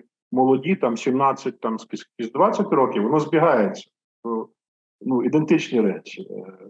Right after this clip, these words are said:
які, які, які збуваються. Але в той самий час, е, біологія, вік, е, стан здоров'я, е, локації,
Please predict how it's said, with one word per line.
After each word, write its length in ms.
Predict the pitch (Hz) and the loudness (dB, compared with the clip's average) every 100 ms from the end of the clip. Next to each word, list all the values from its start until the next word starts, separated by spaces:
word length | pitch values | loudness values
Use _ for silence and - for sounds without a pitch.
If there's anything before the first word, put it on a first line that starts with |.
| - _ | -20 _
які, 340 | 110 104 107 113 | -12 -10 -6 -4
які, 180 | 107 | -4
які 160 | 117 123 | -2 -2
збуваються. 600 | 107 120 120 98 98 - | -2 0 2 0 -4 -4
Але 180 | 135 156 | 2 2
в 80 | 156 - _ | 0 -8 _
той 120 | 190 | 2
самий 320 | 190 208 208 | 4 2 2
час, 380 | 196 254 285 294 - _ _ _ _ - | 0 2 0 0 -6 _ _ _ _ -4
е, 640 | 143 143 143 139 139 120 - - _ _ _ _ _ _ - | -2 0 0 0 -2 -4 -8 -20 _ _ _ _ _ _ -2
біологія, 1000 | 156 156 180 220 202 214 196 190 185 151 120 | 2 4 6 4 4 2 2 0 0 -4 -10
вік, 500 | 131 139 202 196 - 139 | -10 -4 -4 -6 -12 -6
е, 320 | 120 123 113 | -2 -2 -4
стан 300 | - 143 135 | -2 -2 -2
здоров'я, 840 | 127 147 175 185 180 170 165 156 | -2 0 2 2 0 0 -2 -4
е, 420 | 151 127 127 120 117 117 110 - _ _ _ - | -6 -6 -2 -2 -2 -4 -6 -12 _ _ _ -4
локації, 880 | 131 139 170 170 165 - 160 147 | -2 0 2 4 2 0 0 0